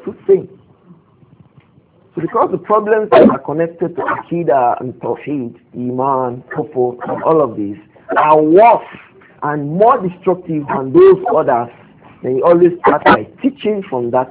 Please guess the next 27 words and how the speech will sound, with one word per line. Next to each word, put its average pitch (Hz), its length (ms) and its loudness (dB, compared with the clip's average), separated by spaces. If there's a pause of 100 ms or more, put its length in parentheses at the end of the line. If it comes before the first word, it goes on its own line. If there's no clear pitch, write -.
aspect. - 340 -10 (1400)
So 190 60 2
you 185 160 0
just 208 160 4
start - 240 0
a 151 80 2
more 156 300 4
general, 151 640 2 (920)
perhaps 165 440 2
masjid-wide 151 840 0 (100)
discussion - 480 -8
and 165 220 0
pick 294 160 -2
a 180 160 2
small 226 260 4
book 185 240 -4
that 151 260 4
will 139 80 -8
be 139 140 -4
easy 160 360 -4
for 110 100 -4
you. 110 140 -8 (440)
This 285 120 0
is - 100 -10
another 170 340 2
area. 147 280 0 (320)
Most 302 280 0